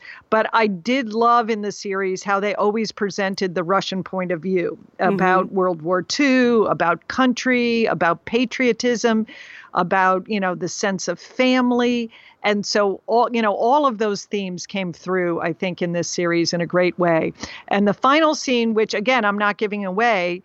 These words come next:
Speaker 1: is at a spot in Moscow. It's called Sparrow Hills. Li-, Liz,
Speaker 2: You
Speaker 1: I know
Speaker 2: took
Speaker 1: when
Speaker 2: us
Speaker 1: you came
Speaker 2: there.
Speaker 1: to visit me,
Speaker 2: Yes.
Speaker 1: I,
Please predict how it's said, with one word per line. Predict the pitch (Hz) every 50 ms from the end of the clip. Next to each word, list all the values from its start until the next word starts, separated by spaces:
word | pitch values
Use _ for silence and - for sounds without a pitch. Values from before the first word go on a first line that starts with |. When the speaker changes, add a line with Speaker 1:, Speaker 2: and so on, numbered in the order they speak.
| _ _ _ _ _ _
Speaker 1:
is | - - 220 220 220 220 220 196 196 - -
at | 202 214 214 208 208 196 -
a | - 214 214 208
spot | 196 - - - - 214 214 220 220 214 214 - _ -
in | 220 233 247 247
Moscow. | 233 220 214 214 214 214 - - - - - - - - -
It's | - 180 -
called | - - 208 208 190 -
Sparrow | - - 233 220 208 202 202 202
Hills. | 175 240 254 202 - - - - - -
Li-, | - 202 214 220 226 - -
Liz, | - 233 233 226 233 233 240 214 240
Speaker 2:
You | 285
Speaker 1:
I | 302
know | - 330 -
Speaker 2:
took | -
Speaker 1:
when | -
Speaker 2:
us | - 220 233
Speaker 1:
you |
came | 240 196 254 247 233 226
Speaker 2:
there. | - 247
Speaker 1:
to | 214
visit | 247 285 330 311 330 285 185
me, | 196 208 196 185 190 202 -
Speaker 2:
Yes. | 220 233 285 285 214 139
Speaker 1:
I, | - 220 226 220